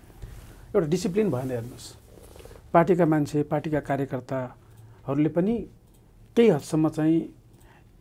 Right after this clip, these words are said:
इकोनोमिक एक्टिभिटिजहरू चाहिँ आफ्नो कब्जामा लिन खोजे,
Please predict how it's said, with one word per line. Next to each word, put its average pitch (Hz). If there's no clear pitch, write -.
इकोनोमिक 190
एक्टिभिटिजहरू -
चाहिँ 170
आफ्नो 170
कब्जामा 147
लिन 139
खोजे, 139